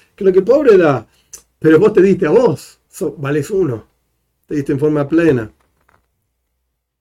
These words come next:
<clears throat> Después el Rebbe planteó, ¿qué es esto de Koifer Nafshoy?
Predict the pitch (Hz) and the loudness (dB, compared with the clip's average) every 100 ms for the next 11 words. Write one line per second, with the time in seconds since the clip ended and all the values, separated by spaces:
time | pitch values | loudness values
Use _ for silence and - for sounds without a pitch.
0 | _ _ _ _ _ _ - 214 165 147 | _ _ _ _ _ _ -6 -4 -2 -4
1 | 131 190 208 190 170 196 175 160 151 151 | 0 2 2 0 2 2 2 0 0 0
2 | 131 123 127 - _ _ _ _ _ _ | 0 -2 -6 -12 _ _ _ _ _ _
3 | _ _ _ _ _ _ _ _ _ _ | _ _ _ _ _ _ _ _ _ _
4 | _ _ _ _ _ _ - 196 196 196 | _ _ _ _ _ _ 0 4 4 2
5 | 190 165 156 208 196 160 143 135 107 - | 0 -2 0 2 2 0 -4 -4 -6 -12
6 | - | -20